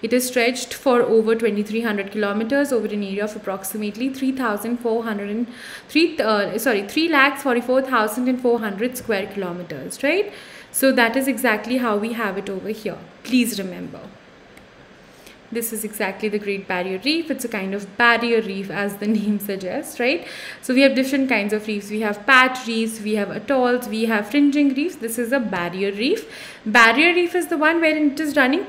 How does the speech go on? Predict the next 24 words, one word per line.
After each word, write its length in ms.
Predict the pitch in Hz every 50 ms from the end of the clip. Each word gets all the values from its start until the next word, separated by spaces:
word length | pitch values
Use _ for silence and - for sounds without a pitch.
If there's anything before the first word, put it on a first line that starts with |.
| - -
parallel 640 | 285 247 226 226 226 247 247 247 262 262 269 262
to 100 | 269 254
the 160 | 220 226 226 226
coastline, 600 | 226 214 202 208 208 - - 262 269 294 285 220
as 280 | 214 208 202 208 202
in 160 | 202 196 196
this 220 | 185 185 170 - -
case, 400 | - 185 170 190 196 - - -
right? 240 | 302 370 466 494 - - - - - - - - - -
So 200 | - - 262 247
this 240 | 226 233 247 247 -
one 200 | 302 302 302 302
is 120 | 302 277
going 200 | - 285 254 254
to 80 | 247 277
be 100 | 240 269
a 60 | 262
barrier 340 | - 233 202 202 208 233 233
reef 220 | 254 294 359 -
because 340 | - 262 247 247 233 240 240
it 140 | 233 233 240
is 160 | 247 233 -
running, 320 | 240 220 208 214 247 277 277
like, 280 | 254 214 - - -